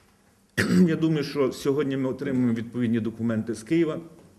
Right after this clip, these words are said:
Там о дванадцятій чи о першій годині було скликано чергове засідання, вже друге засідання цієї Народної Ради. Вони повинні були відробити, відпрацювати документи і подати їх на розгляд нам.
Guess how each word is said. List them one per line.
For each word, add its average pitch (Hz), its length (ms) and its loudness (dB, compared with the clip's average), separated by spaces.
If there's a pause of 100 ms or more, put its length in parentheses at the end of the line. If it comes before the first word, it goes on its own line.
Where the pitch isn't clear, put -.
(640)
Там 113 240 0
о 120 60 0
дванадцятій 110 640 -2
чи 107 140 -4
о 104 80 -2
першій 104 320 -6
годині 104 400 0 (400)
було 110 180 2
скликано 110 420 -2
чергове 101 400 0
засідання, 135 480 -4
вже 113 160 -4
друге 113 200 -2
засідання 107 480 -4
цієї 101 220 -4
Народної 98 400 -2
Ради. 139 220 -4
Вони 110 100 0
повинні 110 340 -2
були 107 280 0
відробити, 104 460 -2 (180)
відпрацювати 107 600 -4
документи 131 520 -4
і - 20 0
подати 110 440 -6
їх 110 180 -6
на 95 100 0
розгляд 101 400 0
нам. 82 240 0